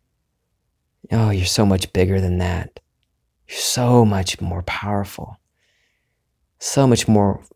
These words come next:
loving and full of love and light than you ever thought that you were.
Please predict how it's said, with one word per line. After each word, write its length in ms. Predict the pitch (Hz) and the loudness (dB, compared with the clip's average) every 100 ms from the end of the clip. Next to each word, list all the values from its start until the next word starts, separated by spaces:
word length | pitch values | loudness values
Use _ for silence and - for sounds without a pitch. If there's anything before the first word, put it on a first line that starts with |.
| _ | _
loving 640 | - 104 107 101 95 87 87 _ _ _ | -6 2 4 4 0 -4 -10 _ _ _
and 140 | - 95 | -12 -12
full 340 | - - 123 | -4 2 4
of 120 | 98 | 4
love 600 | 92 90 92 90 92 - _ | 0 -2 -2 -6 -12 -20 _
and 180 | - 98 | -4 -2
light 500 | 98 95 87 - - _ _ _ _ _ _ | 0 0 -2 -8 -18 _ _ _ _ _ _
than 120 | 113 | 0
you 100 | 110 | 0
ever 340 | - 90 113 107 | 2 2 2 2
thought 440 | 90 101 92 82 _ _ _ _ _ _ _ | 0 0 0 -2 _ _ _ _ _ _ _
that 140 | 104 | -6
you 140 | 92 95 | -4 -2
were. 420 | 87 87 87 87 | -2 -2 -6 -10